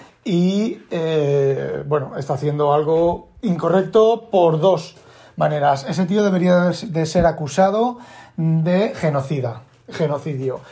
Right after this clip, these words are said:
Sí, ya sabemos que las vacunas del covid no es una vacuna, que es una solución intermedia para minimizar los riesgos y para evitar que se transmita y con tanta rapidez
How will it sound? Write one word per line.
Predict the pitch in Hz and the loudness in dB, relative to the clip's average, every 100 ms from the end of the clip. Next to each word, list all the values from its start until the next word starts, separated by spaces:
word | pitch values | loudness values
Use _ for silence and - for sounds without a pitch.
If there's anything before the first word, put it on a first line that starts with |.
| - | -10
Sí, | - 147 | -4 0
ya | 143 | 0
sabemos | 135 139 185 247 - | 0 0 2 0 -2
que | 156 139 131 131 | -4 0 0 0
las | 131 127 120 | -2 -2 -4
vacunas | 117 151 147 131 | -6 -6 -2 -2
del | 123 | 0
covid | 117 202 240 | 0 2 2
no | 160 | 0
es | 139 | -2
una | 135 127 | -2 -4
vacuna, | 117 175 208 247 269 - - _ | -2 0 2 2 0 -6 -20 _
que | 151 143 151 | 2 4 4
es | 151 - _ _ _ _ _ _ _ | 2 -12 _ _ _ _ _ _ _
una | 220 175 170 170 160 160 | -4 -2 0 0 0 0
solución | - 156 147 - 165 170 175 170 | -2 -2 -2 0 2 4 2 0
intermedia | 170 160 160 160 170 196 226 | -2 -2 -2 -2 0 2 2
para | 190 156 156 | 2 0 2
minimizar | 180 165 147 135 - 160 170 165 156 - - - | 0 -2 -2 -4 0 2 2 0 -2 -10 -20 -4
los | 160 156 | 0 2
riesgos | 147 175 160 175 196 | 2 0 2 0 0
y | 214 175 | 0 0
para | 165 156 151 147 147 | 2 2 2 2 0
evitar | 143 135 170 165 160 156 | -2 0 2 2 0 -2
que | 160 156 156 151 143 - - | -4 -2 0 -2 -4 -12 -20
se | - 170 | -6 -2
transmita | 147 143 180 202 226 240 247 247 | 0 2 0 4 4 4 2 0
y | 185 165 165 160 165 | -4 -4 -4 -6 -10
con | - 151 | -8 -2
tanta | 156 165 | 0 2
rapidez | 165 147 160 208 233 247 247 | 2 0 0 2 6 4 2